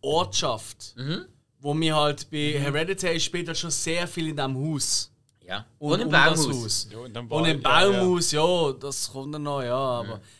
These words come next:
Speaker 1: äh, weißt du, was ich meine?
Speaker 2: Ja.
Speaker 3: Ja,
Speaker 1: Und
Speaker 3: ja.
Speaker 1: das ist halt, äh, bei Midsommar ist das halt offener.
Speaker 2: Mhm.
Speaker 3: Ja.
Speaker 1: Und am Tag und, und darum hat mich das ein bisschen eher eben offener gedunkt.
Speaker 2: Mhm.
Speaker 1: Also ganz blöd gesagt, aber eben.
Speaker 2: Ja, aber,
Speaker 1: Ich glaub,
Speaker 2: sie, aber es ist trotzdem das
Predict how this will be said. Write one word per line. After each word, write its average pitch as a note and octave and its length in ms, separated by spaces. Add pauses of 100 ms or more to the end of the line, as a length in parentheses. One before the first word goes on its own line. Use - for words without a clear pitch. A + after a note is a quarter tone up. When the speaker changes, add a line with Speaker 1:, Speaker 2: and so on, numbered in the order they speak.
(160)
Speaker 1:
äh, D3 200
weißt - 0
du, E3+ 140
was G3 120
ich G#3 60
meine? D#3+ 360
Speaker 2:
Ja. C3+ 180
Speaker 3:
Ja, C#3+ 180
Speaker 1:
Und D#3+ 100
Speaker 3:
ja. - 40
Speaker 1:
das E3+ 140
ist F#3+ 140
halt, E3 260
äh, D#3 200
bei D3+ 60
Midsommar F#3+ 540
ist E3 80
das E3 120
halt E3 240 (120)
offener. E3 720
Speaker 2:
Mhm. G#2 340
Speaker 3:
Ja. C#3 140
Speaker 1:
Und D3 80
am D3 220
Tag F3+ 640
und, C#3 360 (260)
und D3 180
darum F#3+ 300
hat F#3 140
mich E3 120
das E3 240
ein D#3+ 80
bisschen D#3+ 160
eher F3 340 (100)
eben G3 180 (300)
offener A3 420
gedunkt. C3+ 440
Speaker 2:
Mhm. C3 320
Speaker 1:
Also C#3+ 340
ganz F3 280
blöd E3+ 300
gesagt, F#3 420 (320)
aber C#3+ 300
eben. C#3 320 (500)
Speaker 2:
Ja, C#3 100
aber, F#3+ 80
Speaker 1:
Ich A3+ 60
glaub, E3 120
Speaker 2:
sie, E3 100
aber E3+ 140
es F3+ 80
ist G3 120
trotzdem F#3+ 280
das F#3 200